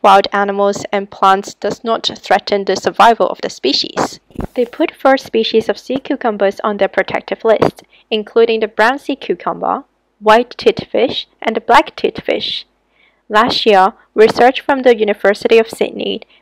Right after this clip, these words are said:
revealed that the global market for sea cucumbers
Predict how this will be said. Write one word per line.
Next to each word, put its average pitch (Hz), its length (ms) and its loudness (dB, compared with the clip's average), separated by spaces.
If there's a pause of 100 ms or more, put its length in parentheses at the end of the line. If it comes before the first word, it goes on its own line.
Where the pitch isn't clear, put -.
(100)
revealed 233 440 0 (160)
that 202 360 2
the 208 100 -4
global 254 380 0
market 214 540 0
for 214 100 -2
sea 285 260 -4
cucumbers 190 680 -2